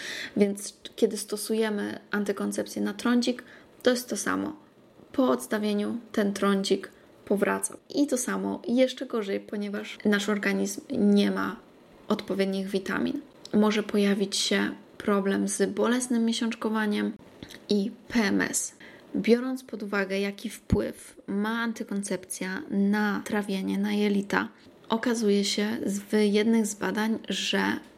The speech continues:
przyjmowanie antykoncepcji zwiększa o trzysta procent szanse,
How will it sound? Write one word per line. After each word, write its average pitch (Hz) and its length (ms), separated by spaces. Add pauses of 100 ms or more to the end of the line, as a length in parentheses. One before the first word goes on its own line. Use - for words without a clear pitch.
(220)
przyjmowanie 240 520
antykoncepcji 202 920 (460)
zwiększa 202 760
o 196 80
trzysta - 640 (120)
procent 196 580
szanse, 202 520